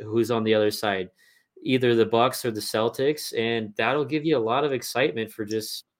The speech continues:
this in-season tournament championship game, where normally you wouldn't have that excitement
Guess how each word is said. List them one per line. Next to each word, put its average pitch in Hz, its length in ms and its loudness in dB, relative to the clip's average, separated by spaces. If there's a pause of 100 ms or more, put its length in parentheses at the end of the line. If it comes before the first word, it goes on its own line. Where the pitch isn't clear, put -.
(540)
this 113 160 -6
in-season 120 480 -2
tournament 113 480 -2
championship 120 640 -4
game, 104 320 -4
where 104 360 2 (320)
normally 139 380 2
you 139 120 2
wouldn't 139 260 8
have 131 420 0
that 104 160 2
excitement 101 580 -2